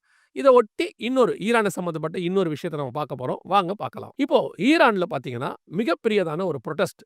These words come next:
ஜனத்துக்கு விரோதமாய் ஜனம் எழும்பி இருக்கிறது. ஜனங்கள் அங்கே மிகப்பெரியதான ஒரு கிளர்ச்சியை பண்ணி கொண்டிருக்கிறாங்க.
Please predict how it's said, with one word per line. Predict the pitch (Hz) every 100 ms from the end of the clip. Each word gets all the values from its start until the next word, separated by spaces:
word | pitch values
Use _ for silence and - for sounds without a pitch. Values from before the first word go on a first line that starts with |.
| -
ஜனத்துக்கு | 120 185 226 - -
விரோதமாய் | 160 156 143 147
ஜனம் | 139 131 196 _ -
எழும்பி | 147 156 135
இருக்கிறது. | 123 113 101 _ _ _ _ _ -
ஜனங்கள் | 180 247 247 254
அங்கே | 170 170
மிகப்பெரியதான | 151 170 277 240 214 175 175
ஒரு | 151 180 - _
கிளர்ச்சியை | _ 214 262 - 190 233 -
பண்ணி | 165 160
கொண்டிருக்கிறாங்க. | 151 131 117 135